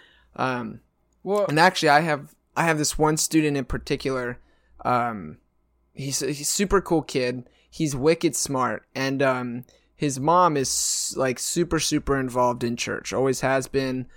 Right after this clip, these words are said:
Speaker 1: Works for, like, a really big five oh one C three nonprofit that's, you know, Christian, does all sorts of cool stuff.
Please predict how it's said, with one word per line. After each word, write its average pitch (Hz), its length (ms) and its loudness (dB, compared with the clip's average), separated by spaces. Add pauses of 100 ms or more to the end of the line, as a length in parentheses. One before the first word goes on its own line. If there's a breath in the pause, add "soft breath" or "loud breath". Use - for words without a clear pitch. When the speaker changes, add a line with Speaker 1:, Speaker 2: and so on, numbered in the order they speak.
(260 soft breath)
Speaker 1:
Works 151 320 0
for, 151 160 2
like, 139 240 4
a 131 60 0
really 147 240 2
big 139 300 2
five 135 260 2
oh 135 40 0
one 131 180 0
C 135 200 -4
three 135 220 -2
nonprofit 127 640 0
that's, - 360 -8
you 135 140 -4
know, 120 140 -2
Christian, 139 640 -2
does 135 260 -4
all 135 120 0
sorts - 260 -4
of 131 80 -4
cool 143 180 -2
stuff. 123 440 -4